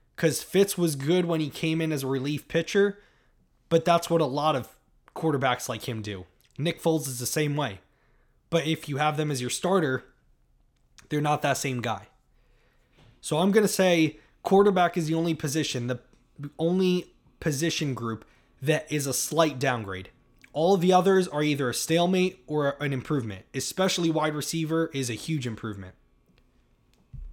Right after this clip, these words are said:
Now let's go to the defense. On the defensive side of the football,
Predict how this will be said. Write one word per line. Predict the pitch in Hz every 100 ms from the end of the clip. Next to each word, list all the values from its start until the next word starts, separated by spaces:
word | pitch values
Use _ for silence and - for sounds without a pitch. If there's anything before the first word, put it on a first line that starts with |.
| - -
Now | 165 208
let's | 226 220
go | - 185 175
to | - - 170 160
the | 147
defense. | 139 107 98 98 - - _ _ - - - - -
On | 170
the | 156
defensive | 196 247 226 202 190
side | 190 190
of |
the | 165
football, | - 170 175 160 160 -